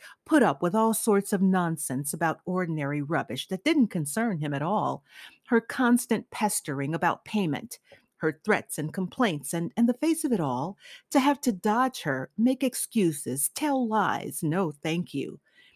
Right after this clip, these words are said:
It was better to slip past somehow, like a cat on the staircase, and steal away unnoticed. However, this time the fear of meeting his creditor surprised even him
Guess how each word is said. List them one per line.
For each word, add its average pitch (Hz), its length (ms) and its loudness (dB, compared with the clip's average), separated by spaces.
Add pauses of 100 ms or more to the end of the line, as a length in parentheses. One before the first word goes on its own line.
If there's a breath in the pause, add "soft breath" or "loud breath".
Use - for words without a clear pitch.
(160 soft breath)
It 254 140 2
was 269 180 2
better 151 300 0
to - 180 -6
slip - 340 -2
past 180 500 -4
somehow, 139 680 -6
like 202 240 -6
a 190 60 -4
cat - 480 -6 (260 soft breath)
on 143 100 -2
the 147 80 -4
staircase, - 640 -4 (280 loud breath)
and 151 180 -2
steal 262 540 2
away 147 600 0
unnoticed. 165 760 -2 (720 soft breath)
However, 156 600 2 (440)
this 330 200 2
time 151 440 -4
the 190 100 2
fear 233 360 4
of 175 220 -4
meeting 254 360 4
his 151 180 0
creditor 139 460 -6
surprised 214 600 0
even 233 220 6
him 220 380 0